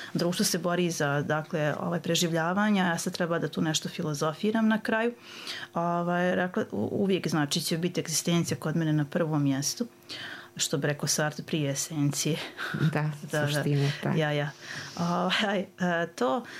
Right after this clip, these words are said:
Speaker 1: a, dakle, sad se vraćam, eto, tom punom parom. Ono što mene, dakle, kopka je upravo šta se može učiniti na tom. Može se mnogo toga učiniti. Naravno da može. A ako neko nešto ne zna, nauči ga. A,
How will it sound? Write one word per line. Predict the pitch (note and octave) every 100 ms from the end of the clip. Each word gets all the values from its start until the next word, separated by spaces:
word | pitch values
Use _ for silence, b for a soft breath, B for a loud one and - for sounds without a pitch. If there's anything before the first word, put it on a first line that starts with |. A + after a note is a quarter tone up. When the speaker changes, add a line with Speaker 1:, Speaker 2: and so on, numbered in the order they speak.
| B B
Speaker 1:
a, | G3 F#3+ F#3+
dakle, | F#3+ G#3+ A3
sad | F#3+ G3+
se | - F#3
vraćam, | F#3 F3+ E3
eto, | E3 -
tom | G3 F#3
punom | F#3 A3 F#3+ F#3
parom. | F#3+ B3+ A#3
Ono | G3 A3+ A#3
što | -
mene, | G#3 A3 F#3
dakle, | G3+ A3 F#3
kopka | A#3+ A3+ F#3+
je | G3
upravo | A3 F#3+
šta | F3 B3 B3
se | A#3
može | G#3 A#3 A3 F3
učiniti | E3+ F3+ G3+ G3+ G3 D3+
na | C#3+
tom. | D#3+ D#3 B B
Može | G3 A3 G#3+
se | F3+ F3+
mnogo | F#3+ F#3 D3+
toga | - -
učiniti. | - - - - - B -
Naravno | F3 G#3+ G3+
da | F3
može. | F3 E3 -
A | - G#3
ako | G#3 A#3+
neko | D4+ C#4+
nešto | A#3 A#3 - F#3+
ne | F3+
zna, | E3+ E3+
nauči | F#3 G#3+ -
ga. | - - _ _ _ _ - - - - - - -
A, | -